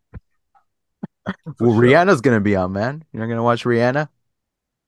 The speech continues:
Speaker 2: I'm not watching no Rihanna. I don't care about that.
Speaker 1: Hey, all right.
Speaker 2: No.
Speaker 1: It's all good.
Speaker 2: Cool. I'm cool.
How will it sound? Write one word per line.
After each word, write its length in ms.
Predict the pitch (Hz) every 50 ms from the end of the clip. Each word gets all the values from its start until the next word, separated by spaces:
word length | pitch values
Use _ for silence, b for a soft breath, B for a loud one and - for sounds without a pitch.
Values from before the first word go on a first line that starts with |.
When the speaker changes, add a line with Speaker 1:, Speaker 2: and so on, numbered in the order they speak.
| _ -
Speaker 2:
I'm 80 | - 113
not 180 | 117 110 101 98
watching 320 | 95 90 87 - 101 98
no 120 | 95 90
Rihanna. 580 | 87 85 82 82 82 85 85 85 85 87 90 92 - 90
I 40 | 92
don't 200 | 101 107 101 -
care 140 | - 90 85
about 260 | 82 80 80 80 78 _
that. 200 | - 80 78 76 - _ _ _ _ _ _ _ _ _ _ _ _ _ _ _ _ _ _ 262 247 - - -
Speaker 1:
Hey, 360 | - 170 85 80 78 76 - _ _ -
all 120 | - 87 101
right. 180 | 110 113 117
Speaker 2:
No. 100 | - - _ _ _ _ _
Speaker 1:
It's 100 | - -
all 160 | 156 135 135
good. 220 | 123 131 139 156 190
Speaker 2:
Cool. 80 | -
I'm 120 | - - 113 -
cool. 340 | - - - 95 98 -